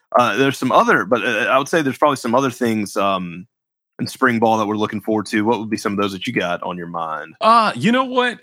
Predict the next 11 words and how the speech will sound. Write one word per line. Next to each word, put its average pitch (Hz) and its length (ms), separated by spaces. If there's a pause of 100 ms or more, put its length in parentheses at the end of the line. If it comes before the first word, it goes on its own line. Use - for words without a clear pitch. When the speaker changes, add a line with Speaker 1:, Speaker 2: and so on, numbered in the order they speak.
Speaker 2:
Uh, 147 320
I, 135 180
I 180 200 (140)
really 190 420
feel 156 360
like 120 540 (840)
we 135 140
have 160 120
Sean 196 280
Shivers 110 560
is, 90 400